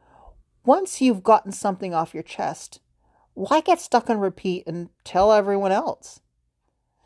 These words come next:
It only serves to keep you mired in the negative. Number seven, you gossip.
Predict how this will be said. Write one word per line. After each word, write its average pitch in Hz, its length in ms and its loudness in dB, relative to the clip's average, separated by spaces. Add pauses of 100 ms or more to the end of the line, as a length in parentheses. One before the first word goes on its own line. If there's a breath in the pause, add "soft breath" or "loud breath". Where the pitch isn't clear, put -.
(340 soft breath)
It 202 200 4
only 294 340 4
serves 220 560 2
to 190 160 -8
keep 220 340 -8 (120)
you 196 360 -4
mired 180 500 2
in 151 120 -4
the 156 100 -6
negative. 170 600 -4 (2000)
Number 214 240 2
seven, 147 480 -2 (220)
you 175 260 -4
gossip. 151 580 0